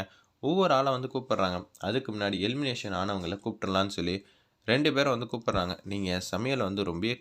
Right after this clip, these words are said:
கருகிட்டீங்க, அதனால எலிமினேஷன். நீங்க சமையல் நல்லா தான் பண்ணீங்க, ஆனா என்ன பிரச்சனைனா டைம் வந்து ரொம்ப ஓவரா வந்து கன்சியூம் பண்ணிட்டீங்க, அதனால நீங்க வந்து எலிமினேஷன். நீங்க மட்டும் பர்ஃபெக்டா அந்த டைம்குள்ள பண்ணியிருந்தீங்கன்னா உங்களை வந்து செலக்ட் பண்ணியிருப்போம்.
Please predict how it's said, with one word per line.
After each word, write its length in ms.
கருகிட்டீங்க, 680
அதனால 480
எலிமினேஷன். 580
நீங்க 280
சமையல் 400
நல்லா 240
தான் 200
பண்ணீங்க, 320
ஆனா 300
என்ன 280
பிரச்சனைனா 580
டைம் 300
வந்து 280
ரொம்ப 320
ஓவரா 300
வந்து 180
கன்சியூம் 420
பண்ணிட்டீங்க, 440
அதனால 460
நீங்க 280
வந்து 220
எலிமினேஷன். 500
நீங்க 300
மட்டும் 340
பர்ஃபெக்டா 520
அந்த 200
டைம்குள்ள 460
பண்ணியிருந்தீங்கன்னா 600
உங்களை 320
வந்து 220
செலக்ட் 360
பண்ணியிருப்போம். 520